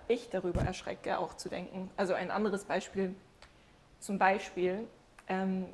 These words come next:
als meine Großmutter so alt war wie ich, war sie schon vier Jahre verheiratet und als sie in ihren frühen Zwanziger, Zwanzigern war, war es Mainstream für alle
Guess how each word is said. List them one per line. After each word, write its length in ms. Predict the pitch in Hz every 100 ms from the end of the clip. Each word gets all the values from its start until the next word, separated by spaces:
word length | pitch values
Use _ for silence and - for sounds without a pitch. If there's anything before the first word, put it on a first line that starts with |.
| -
als 240 | 185 -
meine 240 | 185 185 175
Großmutter 580 | - 233 - 214 190
so 140 | 180 -
alt 300 | - 180 -
war 160 | 180
wie 100 | 180 -
ich, 400 | 190 277 - - - - - -
war 320 | - 165 180 190
sie 240 | - 202
schon 400 | 190 190 180 180 185 -
vier 180 | 202 190
Jahre 320 | 170 160 175
verheiratet 640 | 196 - - 170 233 254 - - - - - -
und 320 | 196 185 175 - - - - -
als 260 | 185 185
sie 60 | 180
in 100 | 185
ihren 200 | 185 175
frühen 380 | - 262 269 262
Zwanziger, 600 | 262 180 - 175 170 160 269 - -
Zwanzigern 600 | - - 175 - - 175
war, 240 | 165 180 220 - - - -
war 220 | 180 185
es 180 | 180 -
Mainstream 840 | 196 185 185 208 226 - 233 240 247
für 300 | - - -
alle 480 | 190 220 214 214